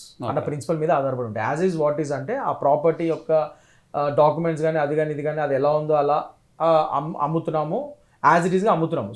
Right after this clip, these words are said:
Speaker 1: So దాని యొక్క డాక్యుమెంట్స్ క్లియర్‌గా ఉన్నాయా లేదా, దానికి టైటిల్స్ క్లియర్‌గా ఉన్నాయా లేదా, దాని పొజిషన్లు ఎవరున్నారు, ఆక్యుపేషన్ సర్టిఫికెట్ ఉందా లేదా, అవన్నీ చూసుకోవాల్సిన ప్రధాన బాధ్యత కొనుగోలుదారుడిదే,
Speaker 2: ఓకే.
Speaker 1: బయ్యర్దే. The onus is on the buyer. So కొనుగోలుదారుడే అతని బాధ్యత అది. అన్నీ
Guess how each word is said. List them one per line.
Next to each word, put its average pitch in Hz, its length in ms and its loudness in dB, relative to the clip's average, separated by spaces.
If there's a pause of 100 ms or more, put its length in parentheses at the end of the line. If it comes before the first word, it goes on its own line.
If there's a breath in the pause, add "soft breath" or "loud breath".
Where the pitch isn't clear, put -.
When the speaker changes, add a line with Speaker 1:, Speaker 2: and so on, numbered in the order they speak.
Speaker 1:
So 160 80 -2
దాని 156 220 0
యొక్క 165 160 0
డాక్యుమెంట్స్ 156 460 2
క్లియర్‌గా 185 240 2
ఉన్నాయా 180 180 -4
లేదా, 165 180 0
దానికి 147 320 -4
టైటిల్స్ 165 420 2
క్లియర్‌గా 160 260 2
ఉన్నాయా 156 180 -4
లేదా, 143 280 -4 (320 soft breath)
దాని 151 140 0
పొజిషన్లు 156 500 2
ఎవరున్నారు, 156 460 0
ఆక్యుపేషన్ 151 460 2
సర్టిఫికెట్ 156 340 0
ఉందా 147 120 -6
లేదా, 147 200 0
అవన్నీ 143 500 -4
చూసుకోవాల్సిన 180 580 -2
ప్రధాన 156 440 2
బాధ్యత 147 540 0 (380 soft breath)
కొనుగోలుదారుడిదే, 135 960 2
Speaker 2:
ఓకే. 107 80 -10
Speaker 1:
బయ్యర్దే. 135 720 0 (100)
The 139 100 0
onus 160 320 0
is 165 160 -4
on 147 160 -2
the 208 100 0
buyer. 135 360 0 (440 soft breath)
So - 40 -4
కొనుగోలుదారుడే 170 920 4 (380)
అతని 143 260 0
బాధ్యత 147 360 2
అది. 127 200 -4
అన్నీ 131 220 -6